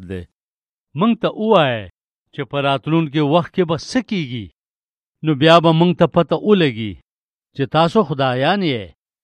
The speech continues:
څه ناڅه هوکئ که نه. که هغه ښه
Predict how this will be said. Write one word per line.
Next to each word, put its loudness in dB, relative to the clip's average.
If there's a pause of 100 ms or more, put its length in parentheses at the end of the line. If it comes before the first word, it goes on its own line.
(120)
څه 0
ناڅه 2
هوکئ 2
که 0
نه. -6 (880)
که 2
هغه 0
ښه 0